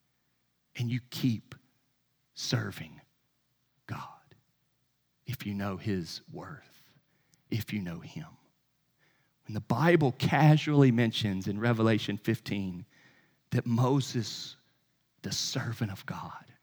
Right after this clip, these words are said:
they sang the song of Moses, the servant of God,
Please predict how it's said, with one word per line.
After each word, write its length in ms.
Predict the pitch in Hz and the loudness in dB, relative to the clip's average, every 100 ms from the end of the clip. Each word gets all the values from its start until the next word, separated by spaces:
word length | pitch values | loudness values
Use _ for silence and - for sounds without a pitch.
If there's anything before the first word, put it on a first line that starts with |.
| _ _ - - - | _ _ -20 -16 4
they 200 | 143 147 | 8 8
sang 560 | - - 165 165 165 | 4 2 4 4 4
the 80 | 139 | 2
song 420 | 127 - 139 135 | 2 2 2 2
of 140 | 120 107 | 0 0
Moses, 760 | 110 123 120 101 95 85 - | 2 2 2 -4 -6 -10 -10
the 140 | - 92 | -10 -10
servant 560 | - 113 113 107 104 - | -10 -8 -8 -6 -8 -10
of 200 | 87 - | -12 -10
God, 260 | 92 90 | -8 -8